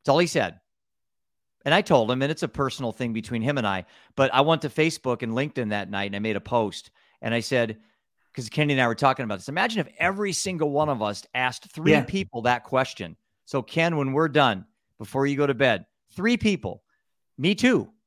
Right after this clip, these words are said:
Speaker 1: And, and the, the effect we could have, the ripple impact we could have on just, and everybody answers that. It has to be something good because the question is, what's the one thing that happened good to you today?
Speaker 2: Yes.
Speaker 1: You can't answer it bad.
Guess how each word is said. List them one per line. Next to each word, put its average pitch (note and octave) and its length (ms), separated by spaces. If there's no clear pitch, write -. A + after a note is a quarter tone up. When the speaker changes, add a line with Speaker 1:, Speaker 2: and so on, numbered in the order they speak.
Speaker 1:
And, D3+ 220
and D#3 180
the, D3+ 200
the C#3+ 140
effect B3 380
we D3+ 100
could A#2 140
have, G#2 140
the A2+ 80
ripple C3+ 420
impact C3 460
we A#2 80
could G#2+ 100
have G#2 300
on G2+ 100
just, A#2 260
and C3 240
everybody F#3 540
answers D3+ 300
that. G#2+ 180
It B2 40
has C3+ 220
to - 80
be B2+ 80
something G#2+ 460
good D3 200
because A2 300
the G#2 80
question D3 420
is, F2+ 160
what's G#2 360
the C3 120
one A2 380
thing G#2+ 300
that G#2+ 180
happened G2+ 400
good D3 220
to A#2 40
you F#2 100
today? E2+ 300
Speaker 2:
Yes. - 540
Speaker 1:
You - 80
can't D3+ 260
answer D3 280
it F2 100
bad. G2+ 480